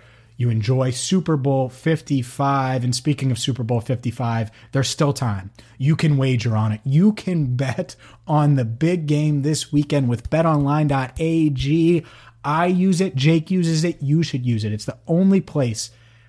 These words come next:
that has you covered, the one place we trust, bet online dot A G. Sign up today for a free account at bet online dot A G. Use the promo code Locked On. You're gonna get a fifty percent welcome bonus.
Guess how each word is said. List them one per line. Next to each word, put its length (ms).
that 140
has 220
you 80
covered, 360
the 80
one 320
place 340
we 160
trust, 440
bet 340
online 500
dot 320
A 220
G. 220
Sign 280
up 100
today 380
for 140
a 40
free 220
account 420
at 220
bet 160
online 320
dot 140
A 140
G. 340
Use 280
the 100
promo 340
code 240
Locked 380
On. 320
You're 140
gonna 180
get 160
a 100
fifty 460
percent 600
welcome 460
bonus. 460